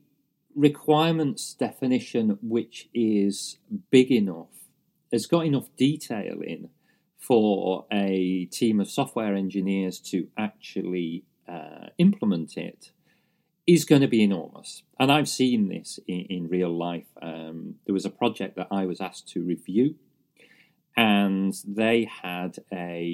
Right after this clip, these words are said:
um, a software requirement specification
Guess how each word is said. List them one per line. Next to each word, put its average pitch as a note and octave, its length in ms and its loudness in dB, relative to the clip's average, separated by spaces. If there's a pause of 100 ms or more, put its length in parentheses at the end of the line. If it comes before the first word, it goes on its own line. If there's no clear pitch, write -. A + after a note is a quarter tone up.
(300)
um, E2 240 -14 (280)
a G2 60 -6
software G2+ 480 -2
requirement A#2+ 500 0 (140)
specification - 920 -12